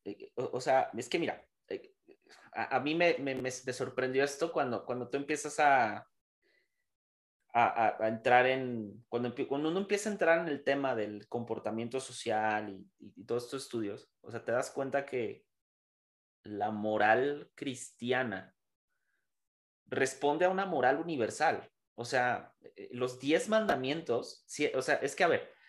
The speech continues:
a-, aquí, aquí sí, es que aquí sí valdría la pena como met-, meterle un poquito de más.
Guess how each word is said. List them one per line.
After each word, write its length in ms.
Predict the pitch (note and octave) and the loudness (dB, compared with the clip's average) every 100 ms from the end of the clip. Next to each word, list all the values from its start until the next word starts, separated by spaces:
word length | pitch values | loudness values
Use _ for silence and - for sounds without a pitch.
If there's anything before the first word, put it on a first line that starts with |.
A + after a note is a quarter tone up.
| _ _ - | _ _ -8
a-, 200 | - C3 | -2 -2
aquí, 300 | - D3+ D#3 | 0 0 2
aquí 260 | B2+ - | 2 0
sí, 140 | C#3+ G2 | -4 -4
es 100 | - | 0
que 80 | C#3 | -2
aquí 180 | C#3 | -2
sí 140 | C#3 D3 | -6 0
valdría 300 | B2+ B2+ C3 | 0 2 2
la 180 | C3 - | 0 0
pena 260 | B2 B2+ | 0 0
como 260 | - G#2+ G2+ | -4 -8 -6
met-, 200 | G2+ - | -8 -8
meterle 360 | A2 G#2+ B2 B2 | -8 -2 0 0
un 80 | A#2+ | 0
poquito 300 | A2+ A2+ A#2+ | -4 -2 -2
de 80 | G#2+ | 0
más. 360 | G#2 - - | -4 -6 -16